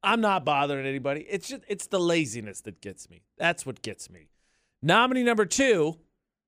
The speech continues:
you're here for a minute, right? This one parked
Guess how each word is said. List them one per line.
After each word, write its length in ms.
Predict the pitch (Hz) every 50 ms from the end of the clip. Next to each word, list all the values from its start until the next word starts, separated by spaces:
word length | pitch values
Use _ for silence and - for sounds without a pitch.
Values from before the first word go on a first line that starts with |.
| _ _ -
you're 160 | 523 523 440
here 340 | 285 190 214 247 247 220 180
for 200 | - - 160 151
a 60 | 139
minute, 460 | 131 135 127 123 120 117 113 - _ _ _ _ _ _ _ _ _ _ _ _ _ _ _ _ _ -
right? 840 | 214 247 302 349 392 415 427 440 453 440 440 494 - - - - - _ _ _ _ _ _ _ _ _ _ _ _ _ _ _ _ _ _ -
This 260 | 165 202 226 220 -
one 320 | 202 190 175 160 151 156 151
parked 460 | - 151 156 151 156 147 143 -